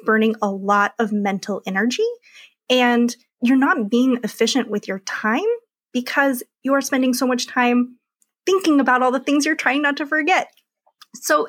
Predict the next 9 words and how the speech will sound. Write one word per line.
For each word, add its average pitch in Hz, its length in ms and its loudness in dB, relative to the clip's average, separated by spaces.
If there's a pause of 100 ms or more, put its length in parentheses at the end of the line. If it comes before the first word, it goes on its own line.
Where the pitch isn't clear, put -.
it's - 180 0
a 294 160 2
really 269 540 -2
simple 277 360 -2
process 254 500 0
of 220 280 -2
sitting 247 440 0
down 233 300 2
for 202 320 -2